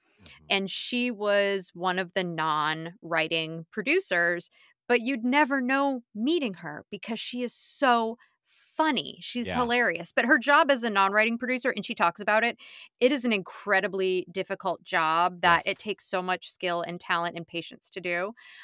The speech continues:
Speaker 2: Um, so she's, like, it's the best of both worlds.
Speaker 1: Yeah.
Speaker 2: She's, she's great at everything.
Speaker 1: That's, I mean, she is just, it blew me away how funny she is. I mean, I met her at GoldenCon, I knew she was funny, but, like,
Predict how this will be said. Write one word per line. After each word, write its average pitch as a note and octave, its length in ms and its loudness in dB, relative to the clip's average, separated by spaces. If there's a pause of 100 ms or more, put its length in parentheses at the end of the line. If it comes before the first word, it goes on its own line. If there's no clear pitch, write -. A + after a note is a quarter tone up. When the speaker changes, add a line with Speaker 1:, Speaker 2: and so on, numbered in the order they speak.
(140)
Speaker 2:
Um, F3+ 460 0
so G3+ 200 -2
she's, A3+ 420 -6
like, G#3 460 0 (120)
it's - 160 -6
the A#3 120 0
best B3 280 4
of F#3+ 60 -4
both F3+ 240 0
worlds. A3+ 440 -4
Speaker 1:
Yeah. G3+ 140 -4
Speaker 2:
She's, F3+ 340 -4
she's G3 300 -10
great A3 260 -4
at F#3+ 100 -8
everything. G#3+ 600 -10 (100)
Speaker 1:
That's, - 440 -10
I B2+ 60 -4
mean, B2+ 140 -2
she D#3+ 360 -6
is B2+ 240 -8
just, - 420 -10 (240)
it E3 180 -2
blew D3+ 200 -2
me D3 120 -4
away G#2+ 200 -2
how F#2 120 -6
funny F2 300 -10
she E2 140 -14
is. F2 120 -14
I A2 40 -16
mean, C#3 100 -8
I E3 80 -4
met E3+ 200 0
her D3+ 220 2
at A2+ 140 -6
GoldenCon, B2 380 -6
I F#2 100 -8
knew A#2+ 140 -6
she - 120 -14
was E2 120 -12
funny, A2+ 240 -8
but, E2 180 -10
like, F#2 280 -8